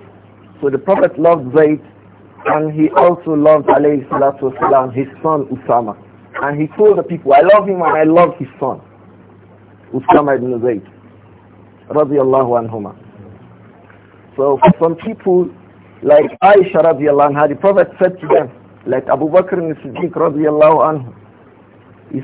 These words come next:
said to them, "I love him." In fact, he said, uh,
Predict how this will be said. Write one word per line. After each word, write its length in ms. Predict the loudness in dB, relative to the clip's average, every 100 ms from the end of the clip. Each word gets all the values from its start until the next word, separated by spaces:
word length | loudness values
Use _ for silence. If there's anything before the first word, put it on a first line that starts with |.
| -2
said 200 | -2 -2
to 80 | 0
them, 200 | 2 4
"I 100 | 4
love 260 | 6 4 2
him." 200 | -6 -8 -16 _ -20 -20 -20 -20 -20 -20 -18 -10
In 100 | 2
fact, 260 | 4 4 0
he 60 | -2
said, 220 | 0 0 -2 -18 -20 -20 -20 -4
uh, 200 | 0 0